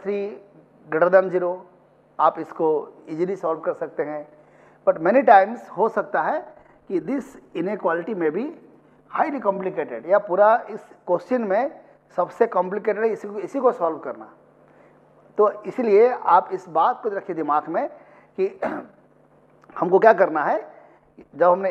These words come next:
इसको ले लिया, इसको ले लिया, तो इसको लेने की आवश्यकता नहीं है, ये अपने आप ट्रू हो गया, क्योंकि छोटा क्वांटिटी already पॉजिटिव हो गया, तो जो बड़ा है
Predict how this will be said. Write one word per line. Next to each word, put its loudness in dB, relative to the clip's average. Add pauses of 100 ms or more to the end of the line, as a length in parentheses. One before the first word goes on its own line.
(140)
इसको 4
ले 6
लिया, 2
इसको -6
ले 0
लिया, -4
तो -12 (100)
इसको 2
लेने 0
की -6
आवश्यकता -2 (480)
नहीं -4
है, -8 (500)
ये 0
अपने 4
आप 2
ट्रू 0
हो -6
गया, -12 (640)
क्योंकि -2
छोटा 4
क्वांटिटी 2
already 2
पॉजिटिव -4
हो -4
गया, -14 (540)
तो -6
जो -2
बड़ा 8
है 2